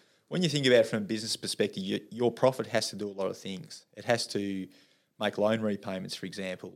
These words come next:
It needs to, um, pay personal drawings, you know, school fees, all those types of things. So work out what profit you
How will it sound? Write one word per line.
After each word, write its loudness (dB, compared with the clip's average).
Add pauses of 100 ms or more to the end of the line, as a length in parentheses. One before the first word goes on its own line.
(100)
It -12
needs -4
to, -4
um, -6 (140)
pay -4
personal 0
drawings, 0
you -8
know, -4
school -6 (100)
fees, 0
all 4
those 0
types 0
of -16
things. -6
So 4
work 4
out 8
what 0
profit -4
you -16